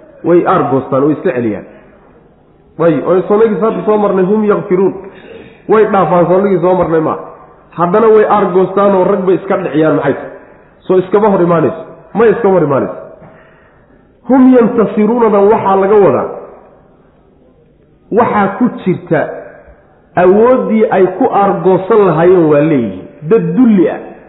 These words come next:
oo nin walba uu ka tillaabsan karo, oo macnaha waxa weeye nin walba hunguriyeyn karo, oo ruux walba uu cadkooda goosan kara ma ahee, awoodday ku aargoosan lahaayeen waa leeyihiin wey. Saas wey macna. Awoodday ku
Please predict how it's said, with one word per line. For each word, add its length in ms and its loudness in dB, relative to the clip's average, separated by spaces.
oo 140 2
nin 240 2
walba 220 2
uu 140 0
ka 160 -2
tillaabsan 560 -2
karo, 180 -4
oo 100 4
macnaha 320 0
waxa 200 2
weeye 180 4
nin 140 2
walba 280 2
hunguriyeyn 640 2
karo, 240 -2
oo 140 4
ruux 340 2
walba 240 2
uu 280 0
cadkooda 480 0
goosan 500 0
kara 240 0
ma 160 2
ahee, 400 4
awoodday 600 4
ku 160 -2
aargoosan 720 2
lahaayeen 520 4
waa 140 6
leeyihiin 480 2
wey. 100 -14
Saas 220 -2
wey 80 0
macna. 220 -6
Awoodday 460 4
ku 120 -2